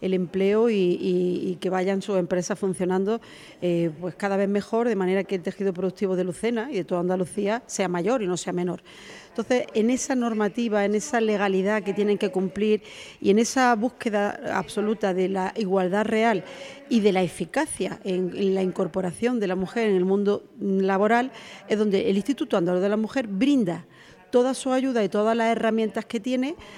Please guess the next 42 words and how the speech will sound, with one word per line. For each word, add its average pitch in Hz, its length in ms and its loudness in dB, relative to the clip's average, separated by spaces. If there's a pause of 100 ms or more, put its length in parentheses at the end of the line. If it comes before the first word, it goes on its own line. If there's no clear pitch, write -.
(180)
para 190 200 0
ponérselo 196 460 0
fácil. 185 460 -4
Es 202 80 0
decir, 190 280 -2
que 185 100 -4
las 190 80 2
empresas 233 280 -4
se 233 60 -6
tengan 226 280 -2
que, 214 300 -4 (380)
eh, 202 400 2
ocupar 220 420 -2
de 175 80 0
cumplir 180 280 0
la 196 60 2
legalidad, 208 520 0
pero 202 180 0
de 180 80 2
una 196 140 0
forma 214 420 -4 (440)
sencilla, 180 720 -2
no 208 140 -2
ponérselo 185 460 0
difícil. 170 500 -6
Intentamos 208 480 -2
quitar 214 400 -6
trabas 214 560 -2
y 185 80 -8
quitar, 196 320 -2 (180)
y 196 100 -10
quitar 220 360 -2 (320)
burocracia, 196 800 0 (340)
que - 80 -4
ya 196 100 2
bastante 190 480 -2
hay 175 180 0
en 180 60 0
el 175 140 0
día 180 180 2
a 175 40 0
día, 185 260 0